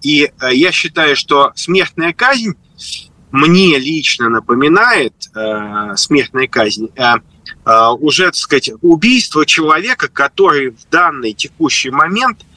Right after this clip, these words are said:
находится, э, в состоянии, в состоянии, ну вот, э, к-, когда он не, ну, он не может никому причинить никакого зла.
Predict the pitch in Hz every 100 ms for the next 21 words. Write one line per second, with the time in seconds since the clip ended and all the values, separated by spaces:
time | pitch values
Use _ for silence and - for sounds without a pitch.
0 | _ _ - 139 131 214 220 202 - 156
1 | - _ _ _ - 120 117 113 - 139
2 | 156 160 220 226 180 131 101 _ _ _
3 | _ _ _ _ - - - - - -
4 | 160 - 190 240 226 165 143 190 180 -
5 | 139 131 120 _ _ - 127 113 117 _
6 | - - - - - - 156 - 160 190
7 | 190 185 190 214 156 160 170 214 170 180
8 | 208 190 202 240 214 190 175 185 180 247
9 | 240 - 156 156 175 226 185 151 147 196
10 | 170 165 139 135 107